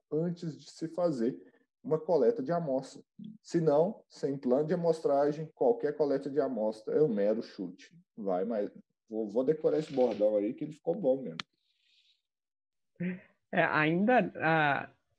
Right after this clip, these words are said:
Speaker 2: trazendo um pouco mais de gravidade pra esse assunto limite de tolerância, eu queria dar uma, um outro, ah, diria que um testemunho aqui do nosso dia a dia na Analytics. A gente tem recebido algumas solicitações pra grandes projetos, cotações gigantescas,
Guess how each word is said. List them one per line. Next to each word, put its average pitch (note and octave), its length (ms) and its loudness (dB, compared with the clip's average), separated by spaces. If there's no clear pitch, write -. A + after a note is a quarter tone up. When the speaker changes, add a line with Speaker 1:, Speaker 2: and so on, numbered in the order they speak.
Speaker 2:
trazendo E3+ 440 4
um F#3+ 80 0
pouco G3 260 0
mais G#3+ 200 6
de F#3+ 80 4
gravidade D#3 720 6
pra D3 160 2
esse D3 120 0
assunto D3+ 400 0
limite C#3 440 2
de - 120 2
tolerância, C#3+ 640 2
eu C#3+ 60 -4
queria D3+ 300 2
dar G3+ 540 0
uma, C#3+ 460 0
um C3 140 -2
outro, D3 440 -2
ah, B2 380 2
diria G3 340 6
que G#3 120 2
um G#3 80 4
testemunho F#3 680 6
aqui C#3+ 260 2
do C#3 140 0
nosso C#3 260 0
dia C#3+ 180 4
a - 20 2
dia C3+ 220 2
na C#3 100 2
Analytics. C#3 640 -2
A C3 100 0
gente C3 320 -4
tem E3 180 2
recebido E3+ 400 2
algumas D#3+ 380 2
solicitações E3 800 2
pra C#3+ 260 2
grandes E3+ 380 6
projetos, D3+ 680 2
cotações D3 680 -2
gigantescas, D3+ 920 0